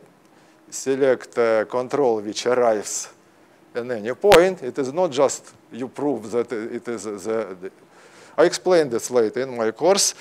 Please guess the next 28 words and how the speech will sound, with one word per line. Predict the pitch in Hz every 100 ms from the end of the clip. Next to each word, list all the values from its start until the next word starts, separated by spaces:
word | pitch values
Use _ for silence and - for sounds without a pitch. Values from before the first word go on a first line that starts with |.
| - -
You | 160
have | 202 208
really | 117 123 123 175 185 170
more. | 143 151 107 80 - - - -
So | 170 135
what | 117 156 208
I, | 185 147
what | 117 165 180
I | 175 160
mean, | 113 - - - -
assume | 135 175 226 233
that | 202 185 - - - -
we | 151
have | 190 185
a, | 160 135 135 - - 123 - 160
a, | 143 143
a | 107
kind | - 175 165
of | 156 -
qualified. | 143 180 185 175 180 127 101 90 -
I, | 139 165 - - - - - - _ _ _ _ -
I | 160 165 165 160 143 117 - - - _ _ _ _ -
<clears throat> | 165 -
say, | - 208 160 175 240 247 - _ _ _ _ _ _ _ _ _ _ _ -
I | 151
claim | 147 175 180 165 196 190 - - - -
that, | 123 127 170 165 175
uh, | 160